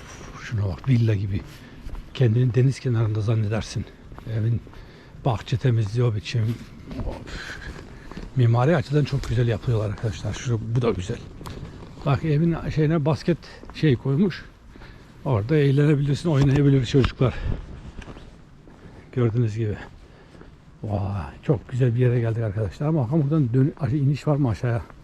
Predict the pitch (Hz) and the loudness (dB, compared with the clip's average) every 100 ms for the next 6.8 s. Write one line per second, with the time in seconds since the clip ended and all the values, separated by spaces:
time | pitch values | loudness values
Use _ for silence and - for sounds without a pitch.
0 | - - - - 123 123 - 139 151 147 | -20 -20 -18 -14 -12 -12 -8 -6 2 4
1 | 143 156 131 156 - 127 135 147 95 - | 6 4 4 2 0 0 4 4 2 -2
2 | - - - _ - - - - - - | -20 -20 -20 _ -20 -20 -20 -20 -20 -20
3 | - - - - - - - - - - | -20 -20 -20 -20 -20 -20 -20 -20 -20 -20
4 | - - - - - - - - - - | -20 -20 -20 -18 -20 -20 -20 -20 -16 -16
5 | - - - 131 135 139 131 127 123 131 | -14 -14 -2 2 4 4 2 2 2 2
6 | 123 - 120 113 - 127 - 107 | 0 -2 -2 -2 -2 -2 -2 -8